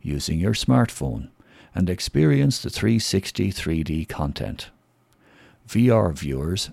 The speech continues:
are available for ten euro plus postage and packaging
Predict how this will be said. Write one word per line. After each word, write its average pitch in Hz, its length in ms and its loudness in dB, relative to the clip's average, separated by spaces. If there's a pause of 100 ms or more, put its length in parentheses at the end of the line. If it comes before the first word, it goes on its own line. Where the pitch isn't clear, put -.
are 131 140 -2
available 92 580 0
for 69 180 -6
ten 139 340 2
euro 87 440 2 (280)
plus - 260 2
postage 127 560 0
and 101 160 2
packaging 78 560 -2